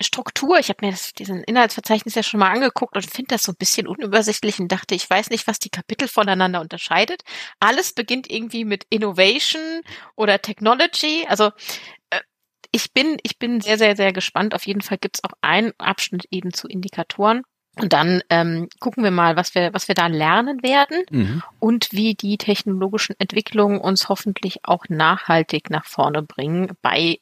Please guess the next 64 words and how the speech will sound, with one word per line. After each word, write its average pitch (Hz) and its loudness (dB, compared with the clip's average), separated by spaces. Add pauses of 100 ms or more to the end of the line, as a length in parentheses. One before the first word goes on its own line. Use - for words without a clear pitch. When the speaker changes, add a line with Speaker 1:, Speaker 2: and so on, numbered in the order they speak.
Speaker 1:
der 170 2
Abmilderung 143 -4
des - -10
Speaker 2:
Ja, - -10
Speaker 1:
Klimawandels. - -8
Speaker 2:
bin 117 -4
ich 127 -2
auch 147 -4
gespannt. - -6
Also 95 -6 (460)
es - -8
wird 143 4
ja 139 6
immer, 127 4
es 101 0
ist 123 0
ja 123 6
für 113 2
manche 123 2
Menschen 123 2
ist - -6
ja 113 4 (220)
technologische 110 2
Innovation 113 2
quasi 98 0
so 98 -6 (160)
die - -4
einzige 127 2
Strategie, - -2
die 120 0
denkbar 117 0
ist, 139 0 (420)
äh, 110 -2
dass - 0
wir 117 4
das 110 2
tun. 131 -2
Also 104 4
es - 4
Speaker 1:
Mhm. - 4
Speaker 2:
muss 104 2
alles 110 4
so 107 -2
bleiben, 110 4
wie 117 2
es - 0
ist. - 0
Wir 117 4
müssen 110 2
nur 117 2
was 113 -2
erfinden, 117 -2
was 107 -2
wir - -4
auf - -4
das - -10
bestehende 110 -2
System 107 0
draufschmeißen 117 2
und 117 0
damit 107 2
die 101 -2
Klimakrise 104 2
weggeht. - 0